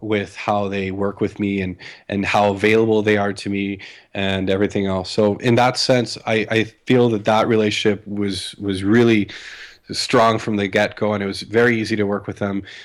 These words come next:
Uh, we're very respectful towards each other, and they just do top-notch work. So there's nothing that I have that I can complain about. Um, and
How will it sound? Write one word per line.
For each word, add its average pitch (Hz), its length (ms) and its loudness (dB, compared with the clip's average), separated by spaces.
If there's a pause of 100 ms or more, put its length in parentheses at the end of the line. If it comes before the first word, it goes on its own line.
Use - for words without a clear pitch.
(160)
Uh, 95 420 -2
we're 107 280 0
very 113 340 4
respectful 107 640 0
towards 98 320 -4
each 95 160 -6
other, 98 460 -2
and 101 360 -2
they 123 240 4
just 117 300 -2
do 107 180 -2
top-notch 101 640 -2
work. 110 300 -2
So 104 240 -2 (480)
there's 131 240 4
nothing 156 440 2
that 143 200 0
I 117 220 2
have 113 360 0
that 107 100 -4
I 104 160 -2
can 98 260 -10
complain 113 400 -4
about. 92 480 -4 (140)
Um, 92 480 -8
and 98 420 -6